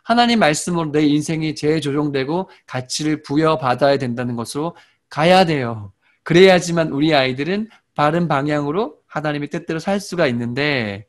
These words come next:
이 세상의 모든 교육의 방향이 또 "너는 정말 존귀한 사람이야. 그러니까 너 하고 싶은 대로 그렇게 가도 괜찮아."라고 인정하는 거예요. 하지만 성경은 그렇게 얘기하지 않아요.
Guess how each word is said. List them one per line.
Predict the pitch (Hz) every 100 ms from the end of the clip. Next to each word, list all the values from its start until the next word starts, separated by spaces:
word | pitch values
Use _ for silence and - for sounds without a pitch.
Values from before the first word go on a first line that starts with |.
| _ _ _
이 | 151
세상의 | 156 196 202 190
모든 | 147 127 139 214
교육의 | 214 131 135 143
방향이 | 117 110 113 185 139 101 _ _ _ _
또 | - 139 156 139 _ _
"너는 | 127 139 160
정말 | 147 143 147
존귀한 | 131 139 147 156
사람이야. | 151 143 135 127 127 131 120
그러니까 | 131 131 127 165 110 - - -
너 | 131
하고 | 147 196 214
싶은 | 214 - 175
대로 | 156 143 196 269 - _ _ -
그렇게 | 143 156
가도 | 131 131 131
괜찮아."라고 | 127 123 131 123 139 127 113 113
인정하는 | 104 113 117 110 101
거예요. | 95 95 95 95 _ _ _ _
하지만 | - 180 180 175
성경은 | 185 202 196
그렇게 | 139 127 120
얘기하지 | 117 117 120
않아요. | 95 98 92 98